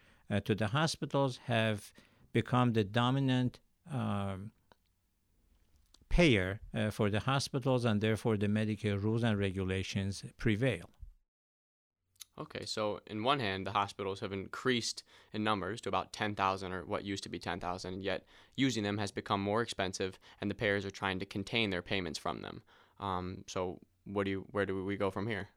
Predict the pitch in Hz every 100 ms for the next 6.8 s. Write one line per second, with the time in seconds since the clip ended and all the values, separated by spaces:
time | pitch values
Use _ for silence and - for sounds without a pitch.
0 | _ _ _ _ _ _ _ _ _ _
1 | 151 151 156 151 139 - _ _ _ -
2 | - 147 151 151 151 131 139 131 131 127
3 | 120 131 143 - 123 120 127 123 135 120
4 | 113 113 127 127 120 113 101 95 - 127
5 | 120 - 120 117 123 104 110 107 - 107
6 | 107 101 120 143 139 104 98